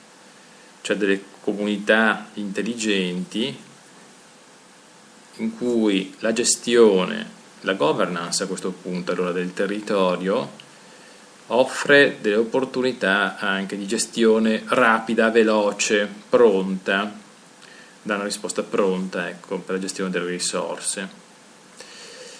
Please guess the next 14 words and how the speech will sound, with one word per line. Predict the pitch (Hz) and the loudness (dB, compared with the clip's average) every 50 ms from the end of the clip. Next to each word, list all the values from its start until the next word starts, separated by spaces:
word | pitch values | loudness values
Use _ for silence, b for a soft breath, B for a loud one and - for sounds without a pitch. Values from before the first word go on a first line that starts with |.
| B B B - - - - | B B B -20 -20 -18 -10
E | - 120 | -10 -6
di | 120 139 143 | -4 -4 -2
questo, | 143 139 147 151 147 147 - - - 160 156 151 147 139 127 110 | 2 6 6 6 6 4 0 0 4 4 4 6 4 2 2 0
mm, | - - - 90 - - - | -2 -6 -6 -8 -10 -10 -10
ecco, | 117 - - - 117 | -10 -10 -6 -6 -6
mi | - 113 117 - - - - - 117 113 110 | -6 -6 -8 -10 -10 -12 -12 -12 -10 -8 -4
piacerebbe | - 113 110 - - 110 104 110 110 101 | -4 -4 -2 0 2 2 4 4 2 0
parlarne | 104 - 107 104 107 104 101 98 98 95 95 95 95 95 107 110 113 110 | 0 -2 -4 -2 -2 0 2 2 2 2 2 0 -2 -2 -2 -2 -2 -2
diffusamente, | 95 95 - - - 95 92 107 101 98 95 90 90 87 87 90 87 - - 101 98 101 104 101 - - - - - - | -4 -6 -8 -8 -8 -8 -6 -6 -4 -4 -4 -4 -6 -8 -10 -12 -12 -8 -6 -4 -4 -4 -4 -8 -14 -20 -20 -20 -20 -20
magari | - 104 98 98 110 113 113 107 | -14 -10 -8 -6 -6 -4 -4 -4
in | 98 98 | -6 -6
un | 95 92 92 | -6 -6 -4
prossimo | 92 95 95 - - 95 92 92 | -4 -2 -4 -4 -6 -6 -10 -12
convegno | 92 - 98 95 98 95 92 95 90 90 90 90 90 98 - - - - | -10 -10 -8 -8 -6 -6 -4 -6 -6 -6 -8 -8 -10 -10 -12 -14 -16 -20